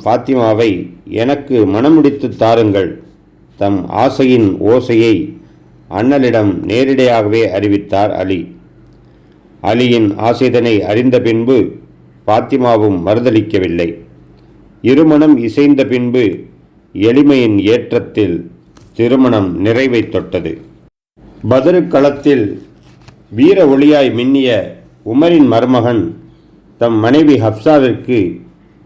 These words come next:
விதவை பட்டத்தை விட்டுச் சென்றார். ஆரம்ப இளமையில் இருக்கும் தம் மகளுக்கு மறுமணம் பூச உமர் மாப்பிள்ளை நறுமணத்தை தேடிக்கொண்டிருந்தார்.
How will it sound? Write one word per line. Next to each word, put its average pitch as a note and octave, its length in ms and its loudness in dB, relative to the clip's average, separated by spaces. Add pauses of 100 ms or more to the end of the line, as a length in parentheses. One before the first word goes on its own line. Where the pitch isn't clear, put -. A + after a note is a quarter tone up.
(320)
விதவை D3+ 360 2
பட்டத்தை A2+ 640 -2
விட்டுச் G2 380 -6
சென்றார். F2+ 580 -4 (840)
ஆரம்ப C#3+ 460 2
இளமையில் B2+ 480 2
இருக்கும் A2+ 760 -4
தம் A2+ 140 -2
மகளுக்கு G#2+ 840 -2 (480)
மறுமணம் D3 540 2
பூச A#2 540 0 (240)
உமர் A2 360 -2 (240)
மாப்பிள்ளை B2 680 0
நறுமணத்தை A2+ 720 0
தேடிக்கொண்டிருந்தார். F2+ 960 -4